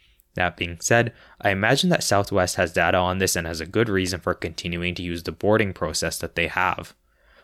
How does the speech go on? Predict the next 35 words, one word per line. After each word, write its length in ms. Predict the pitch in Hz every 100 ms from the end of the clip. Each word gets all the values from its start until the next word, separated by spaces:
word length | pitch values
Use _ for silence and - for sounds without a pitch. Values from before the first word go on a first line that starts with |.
| _ _
For 220 | - 104
more 300 | 98 107 160
on 80 | 160
how 120 | 127
the 80 | 113
process 480 | - 98 - 101 -
works 220 | 90 -
with 100 | 85
Southwest, 680 | - 78 - 98 107 - - - -
check 240 | - 120
out 120 | 175
episode 520 | 165 139 120 - 98 -
thirty-one, 640 | 85 85 80 90 107 82 -
where 120 | 90
I 80 | 87
discuss 520 | 87 - - 107 -
it 120 | 131
in 80 | 113
more 280 | 98 80 80
detail. 640 | 80 107 - 92 - - _ _ _ _ _ _ _ _
Now, 240 | 101 95 - _ _ -
you 120 | - 107
may 160 | 110
have 160 | 165 165
noticed 300 | 110 98 -
that 100 | 85
when 100 | 90
I 80 | 87
was 140 | 85
talking 340 | - 98 123
about 300 | 139 120 92
window 340 | 90 90 98 107
middle 360 | 98 95 95
aisle 280 | - 92 92
boarding, 400 | 104 110 107 107